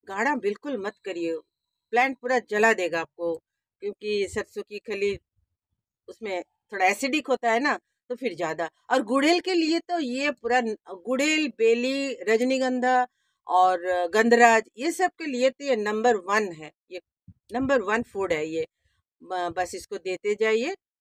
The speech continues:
हम्म, और खूब सारा आपका फूल कली सब आने लगेगा।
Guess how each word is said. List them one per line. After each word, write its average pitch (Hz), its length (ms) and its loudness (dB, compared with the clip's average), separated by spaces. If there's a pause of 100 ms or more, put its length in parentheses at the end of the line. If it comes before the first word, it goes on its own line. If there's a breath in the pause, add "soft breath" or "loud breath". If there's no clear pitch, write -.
(120)
हम्म, 311 220 -6 (360)
और - 320 -2 (240)
खूब 339 220 -6
सारा 202 340 -8 (240)
आपका 240 260 -4
फूल 233 340 -4
कली 190 280 -4
सब 208 260 -4
आने 170 240 -2
लगेगा। 165 400 -6